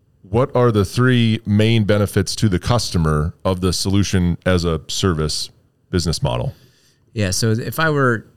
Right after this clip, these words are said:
Speaker 2: a listener out there thinking about it, I, the things that we would say are you're gonna have a lower upfront cost, as we've, we've proven both with the, the Ag Essentials bundle that we've talked about. We've proven with See and Spray that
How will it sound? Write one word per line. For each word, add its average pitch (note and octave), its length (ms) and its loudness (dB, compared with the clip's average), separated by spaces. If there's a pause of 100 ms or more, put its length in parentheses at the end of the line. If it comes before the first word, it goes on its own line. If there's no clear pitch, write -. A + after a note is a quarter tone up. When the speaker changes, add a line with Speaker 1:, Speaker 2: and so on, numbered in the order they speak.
(200)
Speaker 2:
a A#2+ 80 -4
listener A#2 340 0
out G#2+ 140 -2
there G2+ 180 -2
thinking F#2+ 300 -6
about E2+ 260 -8
it, F#2+ 160 -12
I, A2 160 -12 (100)
the A2+ 360 -6
things C3+ 320 2
that G#2 180 0
we A2+ 160 2
would G2+ 180 -2
say G2 500 -2
are F#2 520 -8
you're A2+ 140 -6
gonna A2 100 0
have G#2 100 -4
a F#2+ 40 -6
lower G2+ 220 -2
upfront A2 340 -6
cost, F2 420 -10
as G#2 200 -2
we've, G#2 360 -4
we've A2+ 220 -2
proven A2 400 -2
both G2 380 -6
with F#2 260 -12
the, F2+ 320 -8 (520)
the G2 240 -6
Ag G2+ 220 -2
Essentials G2+ 460 -4
bundle G#2 340 0
that G2+ 100 -6
we've F#2 120 -6
talked F#2+ 260 -6
about. F#2+ 360 -4
We've F2+ 160 -6
proven F2+ 340 -4
with E2+ 160 -10
See G#2+ 200 -8
and G2+ 120 -4
Spray G2 320 -4
that F2+ 260 -6